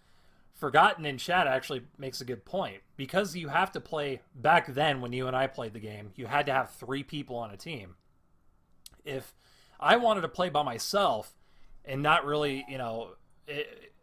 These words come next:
I'd be playing with, like, two random people and they were friends. If I went down, they would never pick you back up because you technically you weren't even part of their team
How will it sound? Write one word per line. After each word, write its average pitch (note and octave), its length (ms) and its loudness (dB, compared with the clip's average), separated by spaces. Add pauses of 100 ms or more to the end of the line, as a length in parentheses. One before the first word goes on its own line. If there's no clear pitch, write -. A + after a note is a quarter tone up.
(480)
I'd D#3 100 -4
be D#3 80 -6
playing F#3+ 280 0
with, D#3+ 100 -2
like, D#3+ 180 0
two F#3 240 -4
random C#3+ 400 -2
people A2+ 400 -8
and A2+ 80 -8
they A#2 80 -6
were G#2+ 140 -6
friends. A#2 420 -6
If A2 140 -14
I E3+ 120 2
went F3 280 0
down, C#3 540 2
they D3 120 -2
would D3+ 180 -2
never D#3 300 0
pick - 260 -10
you D3+ 80 -8
back C#3 280 0
up E3 180 0
because B2 260 -8
you A#2+ 60 -8
technically C#3+ 480 -6
you B2 80 -4
weren't C3 180 -4
even B2+ 120 -8
part C#3 200 -2
of A#2 60 -6
their B2+ 140 -6
team E3 340 -12